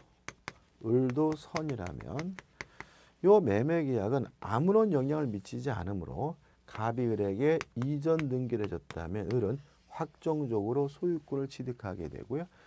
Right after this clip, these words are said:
자신의 이익을 부당이득으로 반환할 필요는 없죠.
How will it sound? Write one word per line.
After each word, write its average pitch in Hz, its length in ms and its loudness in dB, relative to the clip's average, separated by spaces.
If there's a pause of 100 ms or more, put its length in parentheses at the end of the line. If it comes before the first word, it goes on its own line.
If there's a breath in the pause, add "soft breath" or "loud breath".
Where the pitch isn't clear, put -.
(160 soft breath)
자신의 143 600 0
이익을 143 280 0
부당이득으로 104 920 -4 (200)
반환할 87 500 -8
필요는 151 300 -10
없죠. 73 340 -10